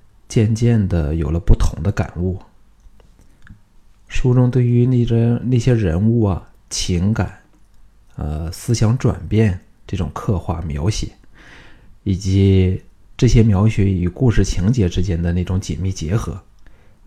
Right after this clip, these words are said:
简直就是天衣无缝，读起来又顺理成章，让我拍案叫绝。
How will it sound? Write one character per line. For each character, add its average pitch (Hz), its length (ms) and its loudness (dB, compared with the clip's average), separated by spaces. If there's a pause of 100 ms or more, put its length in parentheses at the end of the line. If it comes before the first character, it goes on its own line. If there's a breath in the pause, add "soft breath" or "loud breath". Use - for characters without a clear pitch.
(120)
简 85 240 -4
直 90 220 -4
就 110 120 0
是 95 120 -4
天 101 320 -2
衣 98 80 0
无 78 200 -4
缝， 90 220 -8 (1080)
读 101 160 -2
起 110 180 -2
来 85 260 -4
又 90 180 -2
顺 104 200 0
理 85 80 -4
成 - 260 -2
章， 101 260 -4 (1120 loud breath)
让 90 180 -2
我 78 100 -4
拍 - 280 8
案 98 200 2
叫 85 200 -4
绝。 - 160 -16